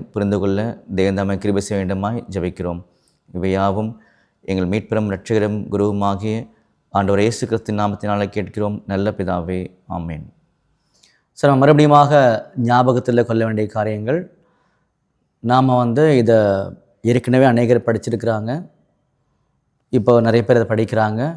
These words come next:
இப்போ இந்த மாதிரி காணொளியிலும் கேட்குறாங்க. இது வந்து உடனே புரியணுன்ற ஒரு அவசியம் கிடையாது. இது படிக்க படிக்க, கேட்க கேட்க நிச்சயமா புரிஞ்சிரும். சரிங்களா? தவறுகள் மட்டும் இருந்தால் நாங்க கரெக்ட் பண்ணிக்கிறோம். மத்தபடி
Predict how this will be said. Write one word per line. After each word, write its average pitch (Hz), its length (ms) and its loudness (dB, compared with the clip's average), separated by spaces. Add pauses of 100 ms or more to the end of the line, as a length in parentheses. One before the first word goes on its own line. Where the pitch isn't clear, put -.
(360)
இப்போ 107 440 2
இந்த 113 300 0
மாதிரி 113 240 4 (400)
காணொளியிலும் 113 580 0
கேட்குறாங்க. 107 420 -4 (1000)
இது 156 120 6
வந்து 160 240 6
உடனே 170 320 4
புரியணுன்ற 147 600 4
ஒரு 135 140 6
அவசியம் 120 440 0 (120)
கிடையாது. 107 520 -4 (1120)
இது 139 200 6 (580)
படிக்க 143 340 2
படிக்க, 151 580 2 (340)
கேட்க 147 300 2
கேட்க 143 340 2
நிச்சயமா 131 420 0
புரிஞ்சிரும். 95 440 -4 (180)
சரிங்களா? 104 320 -6 (760)
தவறுகள் 175 460 6
மட்டும் 160 320 4
இருந்தால் 156 420 4
நாங்க 135 180 2
கரெக்ட் 127 240 2
பண்ணிக்கிறோம். 123 420 2
மத்தபடி 127 280 2